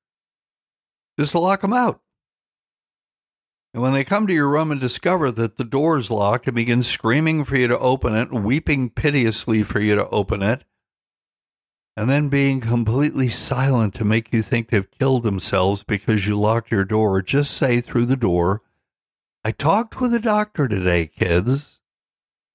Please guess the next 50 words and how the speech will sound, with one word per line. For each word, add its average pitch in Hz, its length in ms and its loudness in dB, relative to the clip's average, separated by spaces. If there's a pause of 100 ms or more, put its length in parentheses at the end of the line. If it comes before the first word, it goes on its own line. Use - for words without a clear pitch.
(360)
He's 117 200 0
a 110 40 2
very 185 280 0
famous 156 600 -2
doctor, 95 480 -2
in 90 140 2
fact, 92 540 -2 (880)
and 120 120 -8
I 151 120 0
paid 170 260 -2
a 165 60 0
lot 165 280 0
of 147 80 0
money 131 420 2
to 92 120 -4
talk 98 340 -2
to - 140 0
him, 95 140 2
and 110 100 2
he 165 80 0
told 175 380 -2
me 156 400 -2 (440)
we 120 140 2
can't 147 540 -2
let 120 340 0
you 156 100 0
sleep 104 400 0
with 117 140 0
us 139 280 0
ever 98 320 0
again. 143 500 -2 (340)
So 104 200 -2
go 107 200 0
sleep 139 380 0
in 175 120 0
your 185 200 0
own 185 200 0
bed 117 320 0
or 117 100 0
scream 151 480 -2
all 165 180 0
night 170 280 -2
long 120 340 0
if 127 100 -8
that's 120 300 0
what 147 220 -2
you 147 60 0
need 135 280 2
to 147 100 0
do 110 540 0